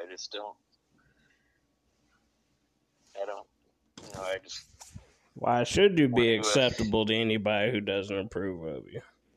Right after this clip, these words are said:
Speaker 1: That's exactly, you know, that's kinda where I'm at. It's, it's just like, I just feel like the world just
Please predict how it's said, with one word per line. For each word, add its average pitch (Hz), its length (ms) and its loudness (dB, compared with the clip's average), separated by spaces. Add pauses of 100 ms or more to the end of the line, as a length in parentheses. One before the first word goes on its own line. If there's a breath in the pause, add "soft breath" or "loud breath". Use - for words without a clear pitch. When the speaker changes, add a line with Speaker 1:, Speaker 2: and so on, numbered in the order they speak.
(760)
Speaker 1:
That's 135 160 -18
exactly, 135 480 -6
you 139 40 -14
know, 117 160 -10
that's - 220 -12
kinda 127 220 -10
where 117 160 -2
I'm 98 220 0
at. - 60 0 (300)
It's, - 240 -16
it's 95 120 -2
just - 260 -6
like, 98 240 0 (840)
I - 960 0
just - 220 -6
feel 123 280 -6
like 110 400 -6 (2250)
the 120 60 -12
world 120 380 -2
just - 300 -6